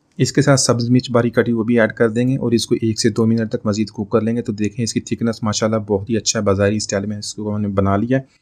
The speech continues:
और क-, कलर भी देख लें इसका बहुत ही प्यारा कलर आया है। तो इसको सर्विंग बाउल में निकाल लेते हैं। तो माशाल्लाह हमारे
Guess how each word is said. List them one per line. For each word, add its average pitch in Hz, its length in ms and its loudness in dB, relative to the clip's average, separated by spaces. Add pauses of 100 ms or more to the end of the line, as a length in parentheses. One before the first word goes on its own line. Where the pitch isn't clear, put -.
(400)
और 123 80 0
क-, 120 280 -6
कलर 123 180 6
भी 135 100 6
देख 127 180 4
लें 127 100 6
इसका 123 220 2
बहुत 110 300 -2
ही 120 60 2
प्यारा 107 280 0
कलर 110 280 0
आया 123 140 0
है। 139 80 -4 (500)
तो 120 60 4
इसको 113 200 2
सर्विंग 110 380 2
बाउल 104 140 4
में 107 100 2
निकाल 104 260 0
लेते 107 240 -4
हैं। 131 120 -8 (2250)
तो 147 60 2
माशाल्लाह 131 440 4
हमारे 120 260 0